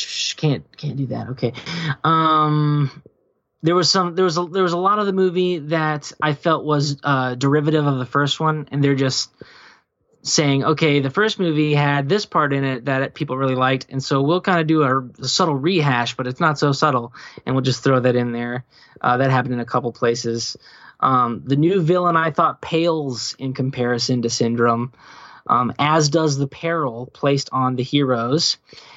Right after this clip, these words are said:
As a sequel, I think these things should have been, uh, had more gravitas and not less, which I feel like this is much less gravitas than the first one. Um, the first movie's plot felt very connected, dynamic, and built toward an impressive climax.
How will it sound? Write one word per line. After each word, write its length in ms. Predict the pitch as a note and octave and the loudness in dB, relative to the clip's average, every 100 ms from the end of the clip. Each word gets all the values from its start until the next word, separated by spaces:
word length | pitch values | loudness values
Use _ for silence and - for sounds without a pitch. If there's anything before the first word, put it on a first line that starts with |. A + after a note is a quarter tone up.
| - - | -20 -4
As 240 | C3+ C3+ | 0 2
a 40 | C3 | 2
sequel, 480 | - A3+ A3 D#3 C#3 | 2 2 2 2 2
I 220 | B2+ D3 | 2 0
think 300 | - C#3 C3 | 0 -4 0
these 260 | C#3 C3+ | -2 -2
things 300 | - C#3 C3+ | -2 -2 0
should 160 | - C#3 | 0 2
have 240 | C3 B2 | 0 -2
been, 480 | C#3 C3+ B2+ A#2+ C#3+ _ | 0 2 0 -4 -14 _
uh, 280 | - B2+ A2+ | -2 0 0
had 180 | C#3 B2+ | 0 0
more 200 | C#3 C#3+ | 2 2
gravitas 880 | C3+ C#3+ C3+ C#3 B2+ - - - - _ - _ - | 2 2 0 -4 -8 -6 -4 -4 -6 _ -20 _ -12
and 100 | B2+ | -4
not 240 | C3 B2+ B2 | -2 -2 -2
less, 460 | A#2+ A2 - - | -4 -2 -4 -4
which 160 | A2 A#2 | -6 -8
I 60 | |
feel 200 | A#2 B2 | -6 -2
like 160 | A#2+ A2+ | -2 -2
this 200 | A#2+ A#2+ | -4 -2
is 240 | A2 G#2 | -4 -4
much 400 | A#2+ B2+ D3+ - | 0 0 2 2
less 260 | A#2+ A2+ - | 0 0 -2
gravitas 720 | - A2 A2 - G#2+ - - - - - _ | -2 -6 -8 -6 -6 -4 -6 -8 -20 -20 _
than 120 | - A#2 | -4 -4
the 80 | |
first 320 | - F#3+ C#3+ A2+ | -2 -2 -2 -4
one. 240 | A2 B2+ _ - - - - | -4 -6 _ -20 -20 -20 -6
Um, 500 | - C3 B2 A#2 G#2+ | 0 2 2 -2 -6
the 80 | B2 | -4
first 260 | C3 F3 D3+ | -2 -2 2
movie's 260 | E3 D#3 | 2 2
plot 280 | - E3+ D3+ | 0 0 2
felt 160 | D#3+ C#3 | 0 0
very 180 | D3 D3 | 0 0
connected, 640 | D3 C3+ D#3 - E3+ D#3+ | 0 0 0 0 0 0
dynamic, 560 | C3+ C3 C#3+ D#3+ D#3 C#3+ | 0 0 0 0 -2 -2
and 100 | B2+ | 0
built 220 | D3 A#2 | 0 -2
toward 340 | - D3 D3 C#3+ | -6 0 2 2
an 100 | C3+ | 0
impressive 540 | B2+ - D#3+ D3+ C3+ | -2 -2 -2 -2 -8
climax. 840 | - E3+ F3 F3 F3+ E3 - - | -4 -2 -2 -2 -2 -2 -4 -4